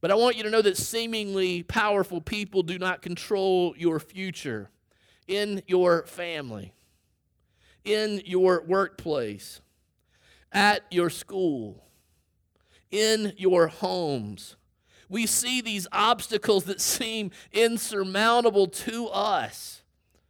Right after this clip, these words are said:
But from the perspective of the throne in heaven, God is in charge. Who is it or what is it that has power over you? What is it that you're afraid of that causes you anxiety?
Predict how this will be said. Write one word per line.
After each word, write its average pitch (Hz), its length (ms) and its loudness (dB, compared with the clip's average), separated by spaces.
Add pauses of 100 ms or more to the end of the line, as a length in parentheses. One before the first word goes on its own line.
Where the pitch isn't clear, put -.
(680)
But 202 140 0
from 233 140 6
the 214 80 -2
perspective 190 1080 -2
of 160 140 -6
the 160 100 0
throne 214 640 2
in 185 200 0
heaven, 175 520 0
God 185 680 2
is 180 680 2 (560)
in 131 180 -10
charge. - 840 -12 (600)
Who 233 360 -4
is 185 280 4
it 175 100 -2
or 156 140 0
what 180 260 0
is 165 160 2
it 139 80 -6
that 151 140 -2
has 151 340 -4
power 175 800 0
over 180 320 2
you? 143 180 -4
What 202 160 2
is 247 120 -2
it 220 100 -8
that 202 140 -12
you're 190 160 -6
afraid 208 600 -4
of 160 200 2
that 156 120 -6
causes 185 440 -2
you 175 160 -8
anxiety? 147 1120 -4